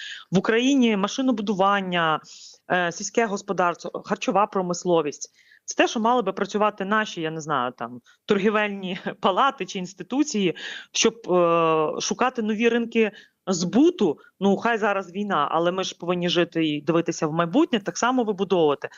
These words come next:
Це те, що ми намагалися допомогти і шукати якісь виходи, щоб Україна дивилась не тільки на європейську інтеграцію. У нас недавно був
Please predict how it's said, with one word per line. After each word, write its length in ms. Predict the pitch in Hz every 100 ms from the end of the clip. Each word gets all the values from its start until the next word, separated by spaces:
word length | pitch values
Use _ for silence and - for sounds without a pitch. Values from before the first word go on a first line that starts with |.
| -
Це 100 | -
те, 80 | 220
що 140 | 214 208
ми 80 |
намагалися 640 | 208 196 185 233 196 - 131 - - _ _
допомогти 840 | 175 196 202 196 185 - 208 196 165
і 60 |
шукати 440 | - 180 185 185 165
якісь 260 | - 147
виходи, 340 | 160 302 202 175
щоб 200 | 170 143
Україна 420 | - 180 226 214
дивилась 420 | 180 202 202 185
не 100 | 175
тільки 280 | 285 339 277
на 100 | 220
європейську 540 | 202 196 208 196 -
інтеграцію. 500 | 170 156 147 - - - - - -
У 40 |
нас 100 | 208
недавно 380 | 233 220 196 185
був 220 | 175 175